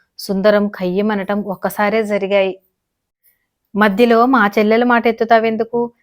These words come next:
తిట్టుకుంటే నీ పిల్లని నువ్వు తిట్టుకో," ఎగిరాడు సుందరం. "అవును, నా పిల్లే, కానీ బుద్ధులు మీ చెల్లెలివే. అత్తయ్య గారు చెప్పిన మాట ఒక్కటైనా చెవికెక్కించుకునేదా? ఆవిడ్ని ఏడిపించుకు తినేది కాదు. నిజం చెప్పండి," ఛాలెంజ్ చేస్తున్నట్టు అంది.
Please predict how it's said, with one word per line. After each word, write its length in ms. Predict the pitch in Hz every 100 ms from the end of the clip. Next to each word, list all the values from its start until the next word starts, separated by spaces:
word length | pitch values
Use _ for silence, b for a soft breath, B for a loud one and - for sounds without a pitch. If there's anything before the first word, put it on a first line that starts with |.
| _ _
తిట్టుకుంటే 600 | 208 - 233 233 214 226
నీ 180 | 240 214
పిల్లని 380 | 214 208 214 233
నువ్వు 140 | 214
తిట్టుకో," 440 | 196 190 202 214 -
ఎగిరాడు 380 | 196 185 196 202
సుందరం. 440 | 202 202 196 202 208 _ _ _ -
"అవును, 380 | 190 202 208 208 190
నా 120 | 185
పిల్లే, 440 | 185 214 214 202 _ _ _
కానీ 360 | 202 190 196 208
బుద్ధులు 420 | 190 190 180 240
మీ 200 | 233 196 190
చెల్లెలివే. 480 | 185 190 196 196 - _ _ -
అత్తయ్య 380 | 190 - 220 247
గారు 180 | 277 247
చెప్పిన 320 | 226 220 208
మాట 260 | 202 196
ఒక్కటైనా 640 | 202 190 185 196 208 214 226
చెవికెక్కించుకునేదా? 1200 | 220 196 196 202 - 196 - 208 208 226 262 254 _ _ _ _
ఆవిడ్ని 460 | 196 202 196 202 202
ఏడిపించుకు 540 | 190 190 214 214 220 -
తినేది 320 | 208 208 214
కాదు. 400 | 220 214 240 311 _ _ _ -
నిజం 240 | 180 196
చెప్పండి," 640 | 202 220 220 226 226 262 -
ఛాలెంజ్ 560 | - 190 190 214 220 214
చేస్తున్నట్టు 560 | 202 - 196 196 190 233
అంది. 420 | 214 190 190